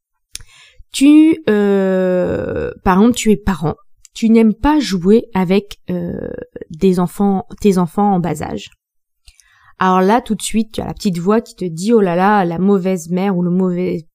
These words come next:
le mauvais père, c'est pas normal, blablabla, ton mental il s'emballe, tu te trouves nul, et cetera. »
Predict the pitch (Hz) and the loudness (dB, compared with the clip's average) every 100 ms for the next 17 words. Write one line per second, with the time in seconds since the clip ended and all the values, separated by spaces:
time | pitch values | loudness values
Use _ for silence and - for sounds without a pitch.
0 | _ 190 190 208 180 160 175 202 185 151 | _ -2 2 4 2 -2 -4 -2 -2 -4
1 | - - - - 190 180 170 160 160 165 | -12 -20 -18 -2 -2 0 -2 -2 -2 0
2 | 170 185 175 160 160 156 147 147 151 180 | 2 2 0 -2 -2 -4 -6 -6 -4 -4
3 | 202 - - - - 226 214 196 202 190 | -4 -10 -16 -18 -2 2 4 2 0 -2
4 | 175 - 165 170 202 214 214 214 180 - | -2 -6 -6 0 2 2 2 0 -4 -8
5 | - 160 190 220 - - - - | -8 0 2 2 0 -12 -18 -20